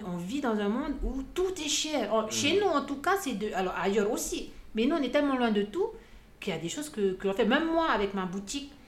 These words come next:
Speaker 1: euh, en, ces temps-ci, je ne commande même plus parce que le dollar, c'est très cher.
Speaker 2: Ouais.
Speaker 1: Donc,
Speaker 2: Ouais.
Speaker 1: une fois que ça arrive ici, il faut payer. T'as
Speaker 2: Les
Speaker 1: des
Speaker 2: droits de
Speaker 1: taxes à
Speaker 2: douane,
Speaker 1: payer, les droits de
Speaker 2: ouais.
Speaker 1: douane. Je sais, les gens, ils s'en foutent de ça parce que t'as pas,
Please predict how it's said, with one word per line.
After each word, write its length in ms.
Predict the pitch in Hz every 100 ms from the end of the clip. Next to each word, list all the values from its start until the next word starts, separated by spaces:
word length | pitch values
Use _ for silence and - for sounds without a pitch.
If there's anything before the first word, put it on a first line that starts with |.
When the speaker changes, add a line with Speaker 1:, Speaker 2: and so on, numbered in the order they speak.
| - - -
Speaker 1:
euh, 120 | 175 190
en, 180 | 196 185
ces 220 | - 208
temps-ci, 400 | 214 214 - 359
je 100 | 240
ne 100 | 202
commande 400 | 196 220 214 208
même 220 | 214 277
plus 180 | 285 392
parce 160 | 302 214
que 80 | 202
le 80 |
dollar, 400 | 170 190 196 214
c'est 180 | 214 -
très 140 | - 240
cher. 220 | - 330 370 -
Speaker 2:
Ouais. 100 | 185 - -
Speaker 1:
Donc, 120 | 175
Speaker 2:
Ouais. 40 | 208
Speaker 1:
une 60 |
fois 140 | 214 254
que 40 |
ça 100 | 233
arrive 200 | 202 202
ici, 260 | 202 - 254
il 60 |
faut 120 | 233 190
payer. 520 | - 208 208 220 220 - -
T'as 80 | 151
Speaker 2:
Les 40 |
Speaker 1:
des 20 |
Speaker 2:
droits 140 | 180 160
de 40 |
Speaker 1:
taxes 240 | 285 294 190
à 60 |
Speaker 2:
douane, 180 | 185 240
Speaker 1:
payer, 100 | 190
les 40 | 160
droits 140 | 175
de 60 | 170
Speaker 2:
ouais. 80 | 175
Speaker 1:
douane. 260 | 277 370 403 - - - - - - -
Je 120 | -
sais, 160 | 202 -
les 140 | 190
gens, 100 | 214
ils 60 | 403
s'en 120 | 240
foutent 240 | 220 440 233
de 100 | 240
ça 220 | 233 214
parce 140 | 180
que 80 | 202
t'as 160 | 196 165
pas, 180 | 262